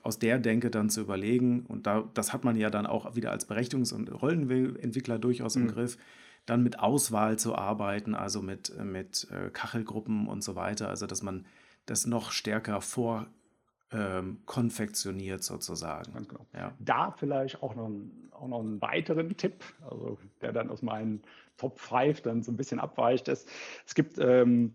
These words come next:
Speaker 2: da muss ich natürlich sagen, steht jetzt so die X M S, unsere Lösung, da haben wir uns natürlich auch Gedanken gemacht zu den Themen, ja. Wo
Speaker 1: <laughs>
Speaker 2: haben wir jetzt das Problem? Ich muss so ein bisschen den Link dahin kriegen. Ähm,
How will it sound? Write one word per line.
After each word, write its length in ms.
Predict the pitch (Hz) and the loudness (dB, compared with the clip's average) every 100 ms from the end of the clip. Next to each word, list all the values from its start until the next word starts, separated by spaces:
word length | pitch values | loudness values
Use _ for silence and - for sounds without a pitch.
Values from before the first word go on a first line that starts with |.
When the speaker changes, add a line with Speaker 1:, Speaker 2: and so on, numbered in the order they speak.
| - | -2
Speaker 2:
da 340 | 147 127 135 | -2 6 8
muss 220 | 151 156 151 | 10 10 8
ich 80 | |
natürlich 360 | 139 131 139 131 | 8 6 6 8
sagen, 460 | 120 127 135 135 135 | 8 8 10 8 4
steht 200 | - 131 | 2 4
jetzt 140 | 123 | 4
so 160 | 139 123 | 4 4
die 120 | - | 0
X 140 | 123 | -2
M 100 | 117 131 | -4 -2
S, 160 | - | -2
unsere 240 | 123 113 117 | -2 0 4
Lösung, 420 | 131 139 139 131 | 4 6 4 4
da 140 | 135 | 0
haben 100 | 120 | 4
wir 80 | 139 | 4
uns 120 | 143 | 4
natürlich 260 | 131 117 131 | 0 0 -2
auch 100 | - | 0
Gedanken 320 | 117 147 151 | 2 2 2
gemacht 300 | 117 107 117 | -4 -4 -6
zu 100 | - | -4
den 160 | 117 113 | -2 0
Themen, 240 | 123 110 | 0 2
ja. 180 | 113 135 120 - | 2 0 -2 -4
Wo 120 | 104 113 | -2 4
Speaker 1:
<laughs> 0 | |
Speaker 2:
haben 80 | |
wir 60 | 151 | 6
jetzt 120 | 135 | 6
das 140 | 143 - | 4 0
Problem? 320 | 113 143 160 | 4 6 6
Ich 100 | 151 | 4
muss 120 | 165 | 4
so 80 | 160 | 6
ein 40 | |
bisschen 240 | 180 185 151 | 6 6 6
den 120 | 123 | 8
Link 200 | 160 220 | 6 6
dahin 300 | 143 143 160 | 6 4 4
kriegen. 340 | - 160 165 - - - - - | 0 0 -2 -8 -18 -20 -18 2
Ähm, 300 | 139 135 | 4 6